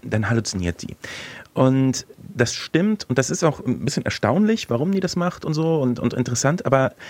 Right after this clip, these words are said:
aber wenn man einen Schritt zurücktritt und sich überlegt, wie die Dinger funktionieren, dann ist es eigentlich noch viel erstaunlicher, wie viel die richtig hinbekommen. Also das ist, äh, ja, der, der erste Impuls ist, oft das Negative zu sehen. Das stimmt und das könnte tatsächlich ein Problem sein, ja.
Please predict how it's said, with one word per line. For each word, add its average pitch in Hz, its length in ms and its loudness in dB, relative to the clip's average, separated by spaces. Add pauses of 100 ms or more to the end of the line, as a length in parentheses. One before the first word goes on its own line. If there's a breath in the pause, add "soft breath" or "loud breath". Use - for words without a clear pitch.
(100)
aber 120 100 4
wenn 131 100 4
man 143 80 2
einen 131 60 -2
Schritt - 240 -4
zurücktritt - 640 -2 (100)
und 123 120 0
sich 123 280 -4
überlegt, 131 540 0 (400 loud breath)
wie 113 200 0
die 151 100 0
Dinger 147 220 2
funktionieren, 143 560 0
dann 123 120 4
ist 147 80 2
es - 160 -2
eigentlich 165 380 2
noch 131 80 -2
viel 151 180 -4
erstaunlicher, 135 520 2
wie 120 80 0
viel 131 240 4
die 113 120 2
richtig 110 360 0
hinbekommen. - 520 -4 (400 loud breath)
Also 127 180 2
das 147 180 2
ist, - 180 -4
äh, - 260 -4
ja, 135 200 6
der, - 280 2
der 117 160 -2
erste 143 260 0
Impuls 151 440 -2
ist, - 240 -4
oft - 180 -2
das - 160 -4
Negative 110 500 0
zu - 140 -4
sehen. 82 420 -2 (140)
Das 117 140 -2
stimmt 113 180 0
und 107 100 -2
das 117 140 0
könnte 135 300 0
tatsächlich 113 360 -2
ein 95 60 -2
Problem 87 380 0
sein, 80 300 -4
ja. 76 140 -2